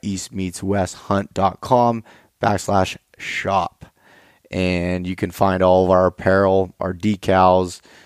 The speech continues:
um, stickers, hat, shirts, everything is on there. And check it out. And if you would, you know, if you like it,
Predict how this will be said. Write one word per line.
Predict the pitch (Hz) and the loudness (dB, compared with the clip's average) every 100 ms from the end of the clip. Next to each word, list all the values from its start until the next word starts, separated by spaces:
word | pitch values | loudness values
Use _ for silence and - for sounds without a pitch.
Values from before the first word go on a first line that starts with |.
| _ | _
um, | - 104 85 | -8 -6 -6
stickers, | 82 - 101 98 95 92 - - - _ _ _ _ _ _ _ - | -6 -2 -2 -2 -4 -4 -8 -12 -16 _ _ _ _ _ _ _ -2
hat, | 98 92 - | 2 2 2
shirts, | - 98 - | -2 -2 2
everything | 120 123 113 104 101 | 4 6 4 2 2
is | 101 92 | -2 0
on | 98 95 | 2 2
there. | 92 92 90 - _ _ _ | 0 0 0 -6 _ _ _
And | - 90 87 87 87 87 87 85 - - | -6 -4 -2 -2 -4 -4 -6 -12 -18 -6
check | - 113 | -2 0
it | 101 | 4
out. | 101 98 - - | 4 4 0 -6
And | - 92 92 92 90 90 _ _ _ | -6 -4 -4 -6 -8 -14 _ _ _
if | - - 92 | -12 -8 -4
you | 95 | -2
would, | 92 101 95 | 2 4 2
you | 90 98 | 0 -2
know, | 87 85 | -2 -4
if | 92 - - | -6 -8 -4
you | 95 | 2
like | 110 120 | 4 4
it, | 113 113 | 2 0